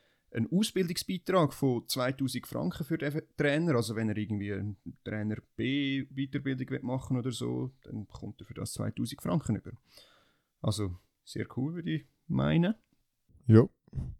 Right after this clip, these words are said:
Speaker 2: Ja, nein, das unterstützen wir, darum bringen wir es eben auch da. Und, ähm, ich denke eben, ein dreißig-sekündiges, äh, Vorstellungsvideo, also Kriterien für, für den Beitrag sind eben das Video von etwa dreißig, dreißig Sekunden.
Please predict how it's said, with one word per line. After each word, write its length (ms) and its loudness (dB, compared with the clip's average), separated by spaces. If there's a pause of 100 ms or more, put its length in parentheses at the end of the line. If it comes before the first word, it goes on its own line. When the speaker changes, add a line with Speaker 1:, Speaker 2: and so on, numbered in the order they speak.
(160)
Speaker 2:
Ja, 240 6
nein, 260 2
das 160 -8
unterstützen 520 2
wir, 40 0
darum 240 4
bringen 200 4
wir 40 6
es 100 -2
eben 180 0
auch 160 0
da. 100 2
Und, 580 0 (600)
ähm, 560 8 (120)
ich 140 2
denke 380 4
eben, 120 2
ein 180 2
dreißig-sekündiges, 1000 0 (680)
äh, 240 6
Vorstellungsvideo, 1200 6
also 160 2
Kriterien 520 6
für, 240 4
für 160 4
den 180 4
Beitrag 380 6
sind 220 0
eben 240 6 (540)
das 120 -10
Video 320 6
von 180 4
etwa 120 4
dreißig, 460 2 (260)
dreißig 320 0
Sekunden. 640 4